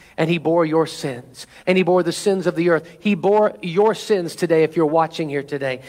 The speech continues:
If you're here listening to my voice, no matter what you've done, he has bore those sins.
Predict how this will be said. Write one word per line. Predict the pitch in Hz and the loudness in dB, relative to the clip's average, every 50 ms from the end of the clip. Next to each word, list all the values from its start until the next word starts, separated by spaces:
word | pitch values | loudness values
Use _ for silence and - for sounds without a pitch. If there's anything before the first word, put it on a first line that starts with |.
| - - | -6 -6
If | 170 156 - | -4 -2 0
you're | 180 170 | 0 -2
here | - - - 226 240 240 | -2 -2 -2 0 0 2
listening | 220 233 233 233 - 247 254 240 | 2 2 2 0 0 -2 -2 0
to | 247 240 | 0 2
my | 233 220 220 208 | 2 4 2 2
voice, | 170 180 165 147 143 - - - - - _ - - | 2 0 0 0 -2 -4 -8 -20 -20 -20 _ -2 0
no | 196 | 2
matter | 196 196 185 180 180 180 | 2 4 4 4 4 2
what | 156 139 170 214 240 254 254 - - - - | 2 0 0 2 2 2 2 -2 -6 -14 -6
you've | 170 196 196 151 | -2 -2 -2 0
done, | - 208 196 190 170 143 127 127 - - _ _ _ _ _ _ _ _ _ | 0 2 2 2 2 0 -4 -10 -16 -20 _ _ _ _ _ _ _ _ _
he | - - 220 208 | -8 -4 0 0
has | 190 - - | 0 0 -2
bore | 135 - - - 170 196 214 226 226 226 208 | -12 -20 -14 -8 -2 0 2 4 4 2 2
those | 170 170 160 143 - | 0 -2 -4 -4 -6
sins. | - - - 180 156 139 127 139 131 - - - - - | -8 -4 -4 -4 -4 -4 -6 -12 -16 -14 -12 -12 -12 -12